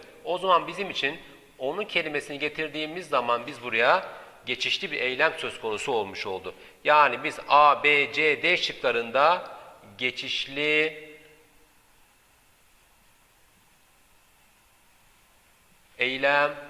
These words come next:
söz konusu olmuş oldu. Ama arkadaşlar E şıkkında sanki dünya onun üstünde duruyor deyince arkadaşlar aynı zamanda onu duruyor dediğimiz zaman anlamsız bir cümle de olmuş oldu.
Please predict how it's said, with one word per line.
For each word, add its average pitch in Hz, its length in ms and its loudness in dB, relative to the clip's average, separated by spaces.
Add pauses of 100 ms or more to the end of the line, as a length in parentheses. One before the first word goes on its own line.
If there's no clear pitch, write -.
(540)
söz - 420 -8
konusu 131 340 -6
olmuş 117 240 -8
oldu. 98 260 -6 (260)
Ama 170 160 2
arkadaşlar 180 540 2 (320)
E 196 240 4
şıkkında 139 840 0 (800)
sanki 190 520 0
dünya 175 300 0
onun 175 220 -2
üstünde 175 560 -6
duruyor 165 400 0
deyince 165 240 2
arkadaşlar 139 520 2 (560)
aynı 175 180 2
zamanda 180 520 2
onu 170 420 -4
duruyor 170 260 2
dediğimiz 156 280 -4
zaman 190 220 2
anlamsız 156 560 -2
bir 143 100 -12
cümle 151 240 -4
de 147 40 -10
olmuş 120 300 -6
oldu. 123 360 -4